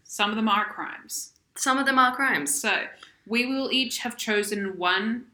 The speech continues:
Speaker 1: celebrity
Speaker 2: Yep.
Speaker 1: for each of these situations, except for one of them where we have specified it needs to be two. And we will explain our reasons why, and then ultimately decide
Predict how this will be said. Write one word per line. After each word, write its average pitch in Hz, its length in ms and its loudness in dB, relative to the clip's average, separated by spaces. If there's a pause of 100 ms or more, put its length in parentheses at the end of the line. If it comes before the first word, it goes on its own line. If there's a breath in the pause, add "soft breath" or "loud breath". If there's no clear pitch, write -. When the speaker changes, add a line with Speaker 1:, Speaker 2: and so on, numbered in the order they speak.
(480)
Speaker 1:
celebrity 196 680 -2
Speaker 2:
Yep. 220 180 2
Speaker 1:
for 180 160 0
each 196 200 -6
of - 60 -18
these 190 160 2
situations, 175 440 -10
except - 180 -18
for 170 80 -8
one 190 180 -2
of 202 60 -2
them 240 140 2
where 175 100 0
we 165 120 -4
have 170 260 0
specified - 440 -10
it - 40 -10
needs 151 160 -6
to - 40 -20
be 196 100 -6
two. 175 280 -6 (260 loud breath)
And 233 120 6
we 262 80 2
will 269 140 0
explain 330 460 2
our 311 120 8
reasons 202 380 2
why, 175 440 -2 (540)
and 214 120 0
then 208 220 0
ultimately 226 500 0
decide 175 560 -2